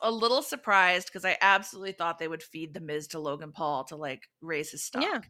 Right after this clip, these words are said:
Speaker 1: And then he's had consistent losses, but they've always been since then against people that I was like, "Yeah, of course he's gonna lose this per-, of course he's gonna lose this person," even if I was nervous about it. But
Speaker 2: Mm-hmm.
Speaker 1: with Ricochet, I absolutely think they will sacrifice Ricochet.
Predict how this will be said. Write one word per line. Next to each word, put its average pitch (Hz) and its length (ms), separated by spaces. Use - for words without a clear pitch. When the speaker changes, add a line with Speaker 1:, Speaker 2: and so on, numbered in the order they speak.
Speaker 1:
And 220 160
then 226 120
he's 233 200
had 277 280
consistent 190 540
losses, 170 680
but 208 100
they've 240 180
always 269 420
been 220 360
since 233 380
then 185 180
against 180 400
people 190 280
that 180 100
I 180 40
was 180 120
like, 180 160
"Yeah, 180 80
of 160 100
course 170 220
he's 147 100
gonna - 160
lose 120 220
this 117 120
per-, - 120
of - 80
course 190 200
he's - 120
gonna 123 160
lose 131 200
this - 140
person," - 380
even 262 320
if 202 80
I 196 100
was 175 100
nervous 180 360
about 113 320
it. 57 120
But 185 220
Speaker 2:
Mm-hmm. 143 240
Speaker 1:
with 233 160
Ricochet, 226 840
I 220 260
absolutely 254 1000
think 214 300
they 196 140
will 180 120
sacrifice 170 760
Ricochet. 143 640